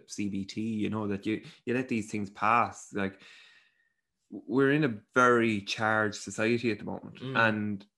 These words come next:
Speaker 1: like, sometimes I think it's almost as if other things have replaced, uh,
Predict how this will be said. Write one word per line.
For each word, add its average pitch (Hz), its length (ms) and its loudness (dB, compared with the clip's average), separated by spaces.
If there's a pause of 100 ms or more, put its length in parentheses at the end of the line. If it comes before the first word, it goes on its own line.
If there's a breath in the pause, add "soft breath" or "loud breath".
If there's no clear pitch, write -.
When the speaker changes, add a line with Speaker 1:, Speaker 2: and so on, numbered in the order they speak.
Speaker 1:
like, 110 300 0
sometimes 127 560 -2
I 107 80 -2
think 113 260 -4
it's - 160 -8
almost 117 460 0
as 104 100 -6
if 107 180 -2
other 117 280 2
things 113 380 -6
have 98 120 -6
replaced, 107 840 -4 (240)
uh, 95 460 -8